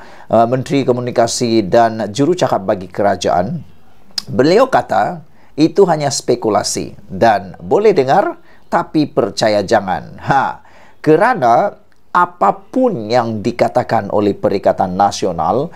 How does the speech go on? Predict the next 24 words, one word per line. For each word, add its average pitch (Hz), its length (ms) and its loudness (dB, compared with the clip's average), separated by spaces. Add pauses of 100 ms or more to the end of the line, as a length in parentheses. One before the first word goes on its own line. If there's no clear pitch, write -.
(260)
berkaitan 135 800 0
dengan 120 400 0
kononnya 120 480 -2
Samsuri 110 640 -2
akan 101 400 0
menjadi 98 320 -4
Perdana 92 320 -2
Menteri, 135 560 2 (240)
itu 143 240 2
semua 120 560 2
hanya 113 240 -2
bakal, 98 800 -2
ini 160 240 -2
bakal, 107 560 -4
ya, 127 160 2
bakal, 117 560 -2
bukannya 131 720 -2 (240)
confirm. 113 560 -2 (640)
Hanya 196 240 2
bakal 151 400 2
berlaku 117 880 0 (160)
selepas 147 640 2
P 202 240 -8
R 107 240 0